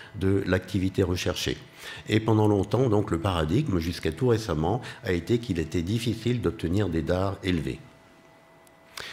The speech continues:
Alors, qu'en est-il au niveau des conjugués ? Vous avez ici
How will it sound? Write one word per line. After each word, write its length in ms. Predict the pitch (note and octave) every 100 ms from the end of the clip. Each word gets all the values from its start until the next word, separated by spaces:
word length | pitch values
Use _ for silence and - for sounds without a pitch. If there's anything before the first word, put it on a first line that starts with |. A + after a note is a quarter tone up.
| - - - -
Alors, 240 | G#2 G2+
qu'en 160 | A#2+ D3
est-il 300 | C#3 D3+ D3
au 60 |
niveau 240 | G#2+ G#2 A#2
des 160 | G2
conjugués ? 560 | F2 A2 G2+ G2+ B2 E3
Vous 180 | B2 G2
avez 160 | G2
ici 520 | G2 - - A2+ A2